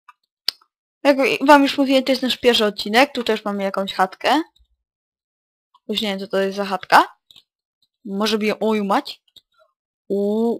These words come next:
ładnie, ładnie. Oj, jest Wiza Krystal. Nasz pierwszy Wiza Krystal. Okej, załóżmy na siebie zbrojkę.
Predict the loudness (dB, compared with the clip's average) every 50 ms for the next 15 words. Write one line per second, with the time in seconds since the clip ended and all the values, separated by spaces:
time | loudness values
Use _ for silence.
0 | -2 0 4 4 4 4 2 0 -6 -8 -6 -6 -4 -2 -2 0 0 -2 -2 -4
1 | -6 -6 -6 0 6 8 8 8 8 6 2 0 0 0 0 0 -2 0 0 0
2 | 0 0 -4 -4 -2 -2 -4 -4 -4 -6 _ _ _ _ _ -12 -10 -10 -10 -12
3 | _ -8 0 4 4 4 4 2 -2 -4 -6 -6 -8 -8 -8 -6 -6 -6 -8 -8
4 | -12 -18 -18 -18 -20 -18 -18 -20 -20 -20 -20 -20 -20 -20 -20 -18 -18 -20 -20 -20
5 | _ _ _ _ 8 8 8 8 4 2 4 4 4 4 4 4 0 -2 -4 -4
6 | -4 -4 -2 -2 -2 -2 -2 0 0 2 2 2 2 0 -4 -8 -14 _ _ _
7 | _ _ _ _ _ _ _ _ _ _ _ -14 -12 -12 -8 -4 0 0 0 0
8 | 0 -4 _ _ _ _ _ -6 -2 2 2 4 4 2